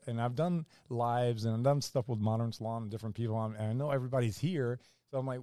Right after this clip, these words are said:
"Well, why didn't I, you know, think of trying to connect with someone?" So when I got Nicole, Nicole hooked me up with Rachel,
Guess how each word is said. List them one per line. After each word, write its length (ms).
"Well, 240
why 160
didn't 320
I, 380
you 120
know, 100
think 320
of 100
trying 220
to 80
connect 320
with 80
someone?" 200
So 320
when 180
I 80
got 240
Nicole, 560
Nicole 380
hooked 160
me 80
up 60
with 120
Rachel, 540